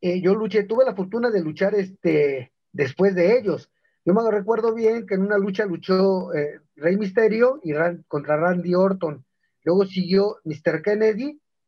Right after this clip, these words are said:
creo fue la última lucha de, contra Eddie Guerrero, que le metió un sillazo, creo fue su última lucha, y después subí yo. Imagínate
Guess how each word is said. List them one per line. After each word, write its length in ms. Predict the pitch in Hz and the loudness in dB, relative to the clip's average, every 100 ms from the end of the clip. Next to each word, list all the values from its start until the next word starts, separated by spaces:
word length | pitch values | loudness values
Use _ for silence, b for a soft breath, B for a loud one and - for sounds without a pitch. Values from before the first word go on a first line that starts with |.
| _ _ _ _ _ _ - | _ _ _ _ _ _ -2
creo 200 | 190 190 | 0 0
fue 140 | 202 | 0
la 60 | 190 | 0
última 300 | 190 190 170 | 0 0 0
lucha 220 | 185 190 | 0 0
de, 220 | 175 - _ | -2 -6 _
contra 300 | 143 135 170 | -8 -2 0
Eddie 140 | 185 | 0
Guerrero, 540 | 165 160 175 185 214 190 - _ _ | 0 0 0 -2 -2 -8 -20 _ _
que 120 | - | -4
le 80 | 143 | -2
metió 260 | 147 151 190 | -2 0 0
un 80 | |
sillazo, 540 | 190 196 190 190 196 175 | 2 2 2 0 -4 -8
creo 180 | 175 175 | -8 -4
fue 100 | 175 | -4
su 120 | 175 | -2
última 400 | 175 160 190 220 | -4 0 2 2
lucha, 360 | 214 190 226 b b b | -2 -4 -6 b b b
y 80 | 170 | -2
después 380 | 160 156 196 190 | 0 0 0 0
subí 300 | 180 180 180 190 | -2 -2 -2 0
yo. 220 | 196 226 208 | 0 0 -2
Imagínate 760 | 170 170 254 277 190 185 151 | -2 -2 0 -2 0 -2 -4